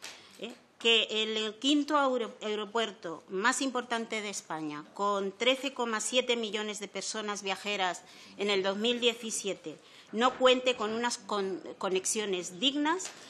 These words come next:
que permitan una eficiente diversificación interconectada viable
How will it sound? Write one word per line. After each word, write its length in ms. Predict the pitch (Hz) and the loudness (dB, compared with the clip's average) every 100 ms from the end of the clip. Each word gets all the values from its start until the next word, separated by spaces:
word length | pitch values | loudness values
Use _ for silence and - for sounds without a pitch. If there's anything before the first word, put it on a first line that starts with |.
| - - | -20 -6
que 120 | 220 | -2
permitan 680 | 208 208 220 262 262 175 156 - - | 2 2 4 2 2 -2 -2 -8 -2
una 360 | 247 240 185 - | 2 4 2 0
eficiente 840 | 202 214 214 262 277 269 196 160 - | -4 -6 -4 2 2 2 -4 -8 -6
diversificación 1000 | 196 208 208 - 196 202 190 - 254 294 381 - - - - - - - - - | -6 -2 -2 -4 -8 -6 -6 -2 0 0 -2 -8 -20 -20 -20 -20 -20 -20 -10 -2
interconectada 1000 | 202 208 208 208 202 202 240 226 202 180 | 0 0 0 0 0 0 4 4 4 0
viable 440 | 196 247 294 | 2 2 2